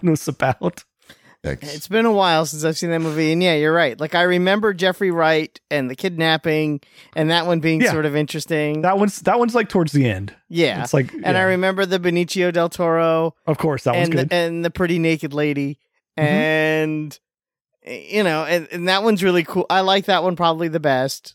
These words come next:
Speaker 3: The whole art thing and the, the whole concept of, of art and, and what makes art valuable. And there's, there's, like, like, that whole first section is really good. And the problem is, is that the best section is the first one.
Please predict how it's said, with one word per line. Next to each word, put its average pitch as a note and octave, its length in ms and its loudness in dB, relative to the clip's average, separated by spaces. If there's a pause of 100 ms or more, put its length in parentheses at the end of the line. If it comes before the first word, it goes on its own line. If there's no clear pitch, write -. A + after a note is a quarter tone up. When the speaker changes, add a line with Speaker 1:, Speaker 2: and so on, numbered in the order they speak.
Speaker 3:
The D3 100 -6
whole C#3+ 260 0
art C#3+ 280 0 (100)
thing C3+ 540 -4
and B2+ 200 -6
the, B2+ 260 -4 (420)
the E3 100 -2
whole D#3+ 180 2
concept D3+ 600 0
of, D3 360 -6
of D3 260 -2
art D3+ 320 2
and, C#3 340 -6
and D3+ 180 0
what D#3+ 200 2
makes D3+ 220 0
art D3 160 2
valuable. D3 580 2
And F3+ 100 0
there's, G#3 220 0
there's, F#3 260 0
like, G3+ 220 -2 (400)
like, A3+ 160 2
that C4 240 4
whole A#3 460 2
first A#3+ 420 0
section G3 480 -4
is C#3+ 180 -8
really G3 640 -4
good. C#3+ 460 -2 (380)
And F3 120 2
the F#3 60 4
problem G#3 400 0
is, F3 160 0
is E3 100 -4
that E3 180 -2
the E3 60 -4
best E3+ 380 -2
section D#3+ 460 -4
is C#3 100 -4
the B2 140 -8
first - 500 0
one. A2 380 -10